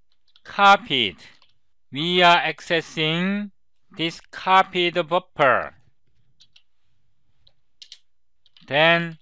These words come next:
handler, sickle, read only, copy, paste.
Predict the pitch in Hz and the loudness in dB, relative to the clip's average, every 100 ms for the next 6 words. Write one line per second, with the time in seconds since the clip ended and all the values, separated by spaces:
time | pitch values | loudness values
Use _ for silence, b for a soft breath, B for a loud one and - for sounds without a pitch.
0 | _ - - 185 175 160 160 165 175 196 | _ -14 -8 -6 -6 -2 2 4 4 2
1 | 214 214 _ _ _ _ _ - - 175 | -2 -8 _ _ _ _ _ -20 -12 -8
2 | 175 _ 160 160 170 185 202 214 208 _ | -8 _ -4 0 0 0 -2 -6 -14 _
3 | _ _ 120 143 180 185 175 180 170 170 | _ _ -10 -6 -4 -4 -2 0 0 0
4 | 170 170 135 92 76 _ _ _ _ _ | -2 -4 -4 -8 -12 _ _ _ _ _
5 | - 156 160 151 160 156 170 190 226 214 | -8 0 0 0 -4 -2 -2 -2 -6 -12
6 | _ _ _ _ 220 151 165 208 - - | _ _ _ _ -4 -2 -2 -4 -12 -20
7 | - | -20